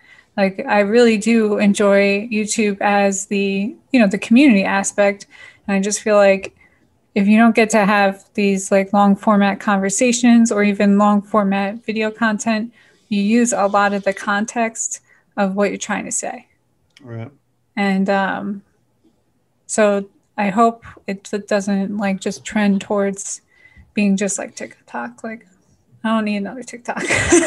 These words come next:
Speaker 2: Yeah. Yeah. That's what I like about the live interviews, because you gain so much watch time hours, uh, when you do a live on YouTube, uh, versus just uploading a video. Like, I may upload,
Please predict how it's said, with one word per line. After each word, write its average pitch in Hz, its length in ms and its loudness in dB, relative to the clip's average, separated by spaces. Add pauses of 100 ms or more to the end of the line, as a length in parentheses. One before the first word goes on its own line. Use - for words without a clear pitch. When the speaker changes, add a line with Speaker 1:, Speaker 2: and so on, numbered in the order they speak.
(220)
Speaker 2:
Yeah. - 280 0 (640)
Yeah. 110 260 -10 (420)
That's 151 200 -8
what 151 140 0
I 139 60 2
like 123 220 2
about 113 300 -2
the 113 60 -8
live 110 340 0
interviews, 107 580 -4
because 110 800 -4
you 113 100 -8
gain 117 300 -6
so 113 140 -10
much 113 260 -6
watch 110 360 -6
time 107 260 -6
hours, 104 500 -4 (640)
uh, 104 300 -4
when 110 140 -4
you 110 100 -4
do 113 220 -2
a - 20 -2
live 110 640 -2
on 107 220 -6
YouTube, 110 640 -4 (260)
uh, 104 420 -10 (360)
versus 113 380 -4
just 107 260 -6
uploading 113 540 -2
a 101 60 -6
video. 104 520 -2
Like, 104 220 -6
I 120 100 -4
may 120 200 0
upload, 110 640 0